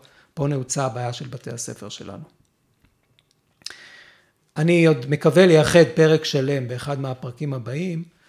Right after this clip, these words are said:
שיסביר את המצב אליו הגענו, שבו מרכז תהליכי הלימוד והעשייה בבתי הספר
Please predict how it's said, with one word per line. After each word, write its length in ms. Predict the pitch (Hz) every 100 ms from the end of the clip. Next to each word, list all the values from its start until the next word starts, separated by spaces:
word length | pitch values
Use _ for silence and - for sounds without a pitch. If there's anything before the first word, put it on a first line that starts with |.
| _
שיסביר 500 | - 127 - 139 160
את 120 | 143
המצב 520 | 131 123 - 165 156 147
אליו 240 | 139 139 135
הגענו, 520 | 131 143 165 143 139 147 _ _ _
שבו 440 | - 127 143 147 139
מרכז 720 | 135 123 - 160 135 - -
תהליכי 380 | - 127 135 -
הלימוד 420 | 143 131 135 143 127
והעשייה 460 | 131 - 143 131
בבתי 340 | 131 123 123 151
הספר 640 | 131 - 196 - 147 156